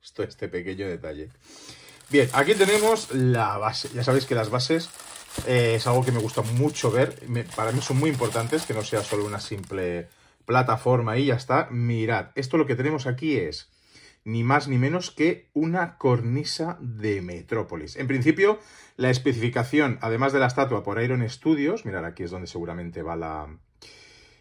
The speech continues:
va la bandera. Según la especificación, no es una cornisa cualquiera, es una cornisa del Daily Planet. Mirad el nivel de detalle. Uf, que me encanta además cómo está pintada, o sea,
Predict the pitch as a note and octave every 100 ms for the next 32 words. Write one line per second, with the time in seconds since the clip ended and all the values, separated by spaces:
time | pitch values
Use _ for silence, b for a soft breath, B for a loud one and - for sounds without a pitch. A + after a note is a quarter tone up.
0 | B - F#2+ F#2 F2 F#2+ B2 C3 - -
1 | _ _ _ _ _ _ - D3 E3 F3
2 | D#3+ B2+ C3+ C3 C#3 F3+ D#3+ D3 D3 C3+
3 | C3+ B2 C#3 B2+ B2+ C3+ C#3 D3+ E3+ D#3+
4 | C3+ B2+ C#3+ F3+ D3+ C3 D3 E3 E3+ C3
5 | A#2+ D3 C#3 B2 A2 F2 F2 F2 E2+ G#2+
6 | D3+ - b b b b b - D3 F#3
7 | - C3 A#2+ A2+ G#2+ B2+ E3 F#3 - A2+
8 | G#2+ C#3 F3 - A2+ G#2 G#2 C3 D3+ -
9 | - - - - F2+ F#2+ F2+ G2+ F#2+ A2+
10 | - - G2+ G2+ F#2+ F#2 G2 E2+ G2 F#2
11 | E2 D#2+ - F2 F2+ -